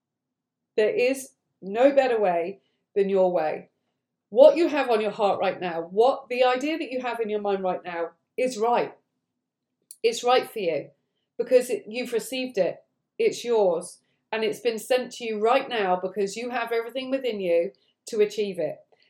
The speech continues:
There may be pivoting, there may be deepeners, there may be strengtheners that you need to go through right now to turn this into your reality.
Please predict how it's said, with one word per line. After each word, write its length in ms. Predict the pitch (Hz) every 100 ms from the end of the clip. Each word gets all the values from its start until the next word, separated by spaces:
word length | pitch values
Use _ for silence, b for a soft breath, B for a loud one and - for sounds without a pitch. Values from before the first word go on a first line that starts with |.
| b -
There 180 | 226
may 280 | 220 247 262
be 460 | 269 247 208 196 - -
pivoting, 540 | 269 233 226 202 190
there 160 | 196 208
may 220 | 208 214
be 180 | 220 202
deepeners, 480 | 247 240 202 185 185
there 120 | 202
may 120 | 202
be 100 | 202
strengtheners 840 | 202 262 262 254 214 185 190 196 _ _ _ -
that 80 | 202
you 380 | 240 262 262
need 220 | 240 240 233
to 80 | 226
go 200 | 226 233
through 200 | 208 196
right 200 | 196 175
now 180 | 202
to 220 | 190 214 196
turn 340 | - 226 226
this 220 | 208 202
into 360 | - 202 190 208
your 180 | 196 180
reality. 640 | 185 247 285 - 185